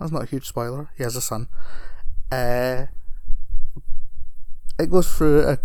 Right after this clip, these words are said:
a massive comic called Final Crisis, which you don't need to read. Um,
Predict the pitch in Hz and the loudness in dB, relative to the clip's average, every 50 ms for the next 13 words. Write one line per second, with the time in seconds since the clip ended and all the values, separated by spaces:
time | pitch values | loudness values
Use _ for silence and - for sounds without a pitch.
0 | - - 147 139 135 139 - - 151 151 151 - - 147 - - - 127 123 - | 2 2 2 2 2 2 4 4 6 6 4 4 4 2 2 2 4 4 4 4
1 | - - 156 - - - 127 123 123 120 - - - 170 160 - - - 156 - | 4 4 4 4 4 2 0 0 0 0 -2 -2 -2 -4 -2 -2 -2 -2 -2 -2
2 | - - - 143 - 208 185 180 202 214 202 - 170 165 165 165 - - - - | -2 -2 -2 -2 -2 0 0 2 2 2 2 0 0 -2 -2 0 0 0 0 0
3 | 147 147 135 120 - 170 117 - - - 175 185 - - - 139 127 127 127 131 | 0 0 2 4 4 4 2 2 0 0 0 0 0 0 -2 -2 0 0 0 0
4 | 131 135 143 143 | 0 0 -2 -2